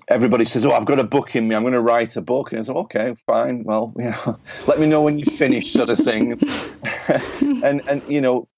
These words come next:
I'm sure everybody does have a book in them, but you've, you've gotta have that intention. But then the actions and, and, and, you know, I, I've found if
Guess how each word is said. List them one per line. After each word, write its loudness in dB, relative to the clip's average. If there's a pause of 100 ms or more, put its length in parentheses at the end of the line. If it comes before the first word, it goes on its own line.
I'm -4
sure 2
everybody 2
does 0
have 2
a 0
book -2
in -2
them, -2
but 0
you've, -2 (360)
you've -4
gotta 4
have 2
that 4
intention. -2 (640)
But -4
then 0
the 2
actions -4
and, -2
and, -6
and, -2 (420)
you -2
know, 2
I, 2 (160)
I've 0
found 0
if -8